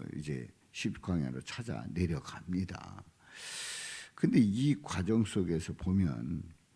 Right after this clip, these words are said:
어, 이 다윗은, 어, 완전히 도간에 든 쥐입니다. 삼천 명이 이 다윗을 찾아 나섰을 때에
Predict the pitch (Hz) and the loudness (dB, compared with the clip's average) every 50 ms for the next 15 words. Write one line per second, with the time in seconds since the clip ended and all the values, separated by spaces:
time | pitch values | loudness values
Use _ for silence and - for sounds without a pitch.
0 | _ _ _ - - - - - - _ - - 82 85 87 85 82 80 80 82 | _ _ _ -20 -20 -20 -20 -20 -20 _ -8 -2 0 2 2 2 2 2 0 -2
1 | 85 - - 101 113 123 120 98 - - 82 104 110 113 101 98 - 147 160 123 | -4 -6 0 4 6 6 6 4 2 0 2 4 4 4 4 2 2 2 2 2
2 | 90 85 - - _ _ _ _ _ _ _ _ _ _ - - 90 90 90 92 | 0 -4 -6 -14 _ _ _ _ _ _ _ _ _ _ -8 -6 -4 -2 -2 -2
3 | - - - - - _ - - - - _ _ - - 82 104 120 139 139 147 | -4 -6 -8 -12 -16 _ -20 -20 -20 -20 _ _ -6 0 4 6 6 8 8 8
4 | 127 104 - - 101 98 113 127 123 113 95 80 - 107 104 104 98 101 - 101 | 8 6 4 2 2 4 6 6 8 6 6 4 6 6 8 8 6 6 4 4
5 | 101 107 95 80 67 60 - - 50 50 - _ _ _ _ _ - - - _ | 6 6 6 4 2 -2 -6 -10 -14 -16 -16 _ _ _ _ _ -20 -20 -20 _
6 | - - - - - 165 170 - - 160 151 - 135 131 127 120 120 120 131 139 | -14 -10 -6 0 2 2 2 4 4 2 4 4 6 6 6 6 6 6 8 6
7 | 135 135 - - - - - - - _ _ - - 78 85 85 80 - - - | 6 4 2 0 -6 -12 -20 -20 -20 _ _ -6 0 2 4 4 2 2 -2 -2
8 | 69 87 107 110 101 - 123 113 - - 113 110 104 110 107 92 76 82 90 90 | 2 4 4 4 4 2 0 0 0 -2 -4 0 0 2 2 2 2 2 0 0
9 | 87 85 - - 87 80 - - - 62 73 76 110 117 95 | 0 -2 -2 -2 -4 -4 -4 -6 -6 -4 -2 -2 0 -2 -2